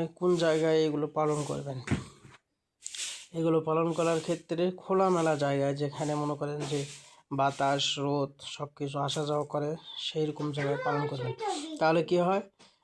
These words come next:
আপনার গরমের সময় যদি বাতাস চলাফেরা করে রুমের মধ্যে, তাহলে আপনাকে অতিরিক্ত খরচ যেমন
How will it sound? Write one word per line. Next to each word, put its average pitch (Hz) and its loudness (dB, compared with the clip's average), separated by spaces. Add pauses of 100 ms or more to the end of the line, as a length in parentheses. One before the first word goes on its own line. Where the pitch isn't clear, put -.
(160)
আপনার 151 -2
গরমের 151 0
সময় 156 0
যদি 156 2
বাতাস 147 0 (180)
চলাফেরা 147 -2
করে 147 0 (320)
রুমের 143 0
মধ্যে, 143 -2 (120)
তাহলে 143 2
আপনাকে 143 -2
অতিরিক্ত 147 -2 (160)
খরচ 143 -2
যেমন 139 -2